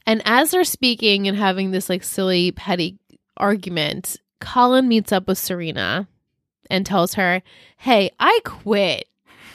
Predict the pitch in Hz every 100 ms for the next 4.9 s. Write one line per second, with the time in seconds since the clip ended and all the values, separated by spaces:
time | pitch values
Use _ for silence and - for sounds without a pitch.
0 | - _ _ - - 240 214 196 185 156
1 | 139 123 - 202 _ _ - 240 403 349
2 | - - 269 269 240 254 - 196 180 170
3 | 175 - 190 185 196 185 190 196 180 160
4 | 170 175 175 196 - 120 127 -